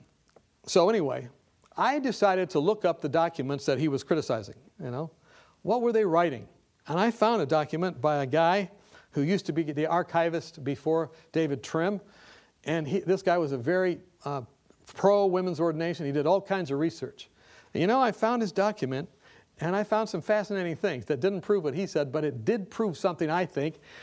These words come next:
that I wanna bring up now in our last moments together in my presentations. And this is why I wanna bring it up. So many times we talk about the problem, but what I wanna try and do in the last couple minutes is talk about the solution. That's not what you can't do,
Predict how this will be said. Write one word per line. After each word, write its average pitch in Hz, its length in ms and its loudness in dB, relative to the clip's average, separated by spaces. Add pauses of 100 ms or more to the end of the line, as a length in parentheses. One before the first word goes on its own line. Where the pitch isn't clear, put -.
(200)
that 175 460 0
I 202 120 4
wanna 202 200 2
bring 180 240 4
up 185 160 0
now 165 200 2
in 165 120 0
our 156 140 4
last 196 420 2
moments 185 340 2
together 175 360 2
in 180 160 0
my 208 180 4
presentations. 156 880 0
And 180 120 4
this 254 140 0
is 202 60 2
why 190 160 4
I - 20 2
wanna 185 140 0
bring 156 160 2
it 139 80 0
up. 104 240 -8 (300)
So 254 400 2
many 285 180 2
times 202 320 0
we 170 80 4
talk 196 220 2
about 180 320 2
the 151 60 -6
problem, 185 540 2
but 143 120 -4
what 180 160 2
I 233 40 2
wanna 226 140 2
try 196 240 0
and 170 100 -2
do 170 140 2
in 156 60 0
the 147 80 0
last 175 360 2
couple 170 220 -2
minutes 160 260 -4 (220)
is 147 160 -4
talk 214 240 2
about 202 260 2
the 202 80 0
solution. 190 600 2 (760)
That's 160 180 -4
not 233 220 2
what 214 340 4 (220)
you 190 140 4
can't 247 400 0
do, 190 320 2